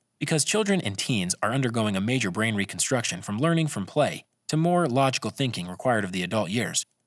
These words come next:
These paired with alcohol use can get in the way of normal brain development. Youth that drink heavily have subtle but significant challenges with memory, language, academic achievement, abstract reasoning, empathy, future planning, and creative problem solving.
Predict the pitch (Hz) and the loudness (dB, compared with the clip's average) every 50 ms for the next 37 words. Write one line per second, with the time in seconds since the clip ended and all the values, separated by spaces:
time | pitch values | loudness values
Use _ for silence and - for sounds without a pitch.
0 | _ _ - 214 208 - - 170 147 117 98 90 139 139 135 - 107 92 98 95 | _ _ 0 0 0 2 2 0 2 2 2 2 2 2 2 0 -4 -4 -2 -4
1 | 92 90 92 92 92 - - - 113 110 127 98 135 135 123 117 117 143 156 123 | -2 -2 -2 0 -2 -2 -2 -2 -2 -2 -2 0 0 0 0 0 0 2 0 0
2 | 85 - - - 101 107 117 127 127 117 101 95 92 107 110 113 101 95 90 98 | 0 -4 -6 -6 -4 -2 0 0 0 0 0 0 0 0 0 0 0 0 0 0
3 | 101 95 80 85 - - _ _ _ _ - 147 190 208 202 - 120 104 101 113 | 0 0 -2 -4 -8 -12 _ _ _ _ 0 0 2 2 0 -2 -4 -2 0 0
4 | 117 113 104 - - 131 120 104 90 85 82 82 - _ _ _ _ - - 110 | 0 0 -2 -2 -4 -2 -2 -2 -4 -6 -8 -12 -16 _ _ _ _ -6 -6 0
5 | 107 - - - - 175 170 170 165 156 131 107 98 - - - 117 107 135 135 | 0 2 2 2 2 2 2 2 2 0 -2 -2 -2 -2 -2 -2 -2 -2 -2 -2
6 | - 120 - - 98 - - 117 104 95 90 90 92 92 98 90 107 127 127 110 | -2 -2 -4 -4 -4 -2 0 0 0 -2 -2 -4 -4 -6 -4 -2 0 0 0 0
7 | 90 92 - - _ _ _ _ - 160 175 175 135 101 90 - - - _ _ | -2 -4 -8 -12 _ _ _ _ 0 2 2 4 2 2 0 -2 -4 -4 _ _
8 | - 127 120 139 139 156 156 156 151 - 135 - - 165 - 208 95 165 - _ | -2 0 0 0 0 2 2 2 0 0 0 2 2 2 2 2 -2 -6 -8 _
9 | _ _ 135 143 156 147 - - 143 131 - 139 147 151 123 143 185 175 - - | _ _ -2 0 0 0 0 0 0 0 2 2 2 2 2 0 -2 -6 -8 -12
10 | _ _ _ 175 170 - - - - - - _ _ _ _ _ - - 160 147 | _ _ _ -2 -2 -2 -2 -6 -8 -10 -10 _ _ _ _ _ 0 2 2 2
11 | - 117 - - 123 110 95 92 104 127 - 120 - - 143 147 120 101 - - | 2 -2 -2 0 0 0 0 0 -2 -2 -4 -4 0 2 2 2 2 0 0 2
12 | 123 107 98 95 - - 117 110 85 - | 0 2 2 0 -2 0 0 -2 -2 -4